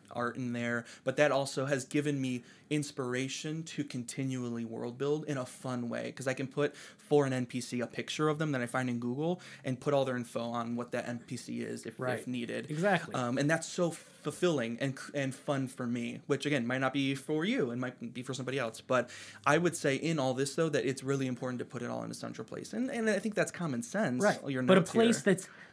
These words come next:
Speaker 2: that you're gonna use, and like,
Speaker 1: Right.
Speaker 2: like, uh, with any sort of world building or any sort of tools to help you in the game, you don't want it to be something that takes so long to key enter the stuff or find the stuff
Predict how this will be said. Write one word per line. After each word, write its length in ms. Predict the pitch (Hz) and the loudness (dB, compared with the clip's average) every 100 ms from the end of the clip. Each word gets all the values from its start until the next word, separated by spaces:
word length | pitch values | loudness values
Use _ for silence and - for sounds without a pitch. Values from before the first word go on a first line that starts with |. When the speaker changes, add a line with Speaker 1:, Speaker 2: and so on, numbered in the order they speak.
| - | 2
Speaker 2:
that 340 | 165 - - | 2 2 -2
you're 220 | 151 156 151 | 2 4 4
gonna 240 | 151 147 | 4 4
use, 680 | 120 117 131 120 - - - | 2 2 2 0 -2 -8 -2
and 240 | 147 147 | 2 4
like, 160 | 147 135 | 6 6
Speaker 1:
Right. 300 | 120 - - - | 4 -2 -12 -6
Speaker 2:
like, 440 | 151 147 147 - - _ _ - | 2 4 4 0 -10 _ _ -12
uh, 100 | 233 - | -10 -2
with 220 | 165 160 156 | 2 4 6
any 540 | 165 185 185 165 - - - | 6 6 8 6 2 -8 -6
sort 280 | 160 156 | 0 2
of 100 | 139 | 0
world 280 | 123 151 147 | 0 0 2
building 240 | 143 131 123 | 0 0 2
or 80 | |
any 140 | 156 185 | 2 2
sort 260 | 185 175 | 4 4
of 180 | 156 139 - - _ - | 4 2 -6 -20 _ -12
tools 540 | - 170 170 180 175 | 2 6 6 6 2
to 100 | - 117 | -2 -2
help 240 | 135 135 | -2 0
you 100 | 135 | 2
in 120 | 123 | 2
the 60 | 120 | 0
game, 500 | 110 107 127 165 170 - - _ | -2 0 2 0 -2 -8 -20 _
you 120 | 143 | -4
don't 260 | 123 143 147 | 0 2 2
want 180 | 160 165 | 4 2
it 60 | 151 | 2
to 40 | |
be 120 | 147 | -2
something 340 | 135 143 143 139 | 0 -2 0 0
that 140 | 120 | 0
takes 280 | 131 123 - | -4 -6 -8
so 220 | - 135 | -2 2
long 680 | 156 143 139 135 135 139 131 | 2 2 2 4 4 2 -2
to 220 | 131 - _ _ - - - | -6 -8 _ _ -20 -20 -10
key 320 | - 170 139 | 0 4 4
enter 300 | 147 139 143 | 2 4 2
the 140 | 123 | 2
stuff 280 | 117 143 131 123 | 0 0 0 -2
or 60 | |
find 360 | - 139 147 143 | -2 0 2 2
the 60 | 123 | 0
stuff 400 | - 123 123 | 0 0 0